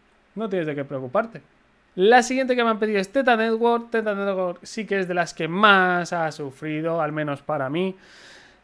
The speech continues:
Yo soy de esas personas que, bueno, yo creo que compré apart-, eh, aquí en julio de dos mil veinte.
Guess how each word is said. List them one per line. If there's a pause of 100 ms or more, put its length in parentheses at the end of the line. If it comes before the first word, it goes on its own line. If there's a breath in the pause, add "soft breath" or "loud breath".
Yo
soy
de
esas
personas
que,
bueno,
yo
creo
que
compré
apart-,
eh,
aquí
en
julio
de
dos
mil
veinte.